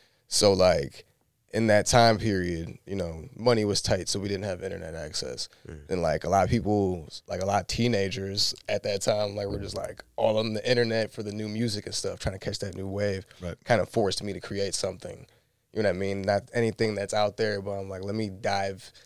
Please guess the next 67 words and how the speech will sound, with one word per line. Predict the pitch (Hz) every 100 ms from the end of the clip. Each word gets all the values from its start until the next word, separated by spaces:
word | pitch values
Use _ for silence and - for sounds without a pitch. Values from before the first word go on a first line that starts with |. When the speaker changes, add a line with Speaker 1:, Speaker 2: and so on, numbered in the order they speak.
| _
Speaker 1:
into | - 107 - 98 87 90
what | 98 107
is | 104
me," | 101 107 104 104
you |
know | 104
Speaker 3:
Cool. | 123
Speaker 1:
what | 101
I |
mean? | 101 95
And | 107
then | 104 95 95
Speaker 3:
Take | 98 190
some | -
of | 180
these | 143
influences | 147 131 175 180 135
that | 139
I've | 135
already | 143 139 127
got, | 120 147 139
but | 127
I'm | 131
still | - 156 135
gonna | 120
Speaker 1:
Yeah, | 117
Speaker 3:
pull | 120 120
out | 117
of | 113
Speaker 1:
like | 113
Speaker 3:
here. | 117
Speaker 1:
Michael | 110 143 135
Jackson, | 113 117 113 107 117 110 107 104
Jimi | 117 113 107
Hendrix, | 107 101 101 101 - - -
like, | 92 95
um, | 92 92 92 92 90 95 - _ _ _ _ _
like, | - 85
a |
lot | 92 113
of | 104
pop | - 95 90
music | 95 92 95 85
too, | - 95 90
like, | 87 87 87 - _ _
growing | 95 95 92 95
up, | 92 90
you | 98
know |
what | 98
I | 98
mean? | 101 98
Like, | 95 92 98
uh, | 95 95 - - _ _
hip | 147 127
hop, | 110
of | 98
course, | - 120 95
you | -
know | 101
what | 95
I |
mean? | 98
D | 110 104
M | 101
X, | 101 101 -
like, | 95 95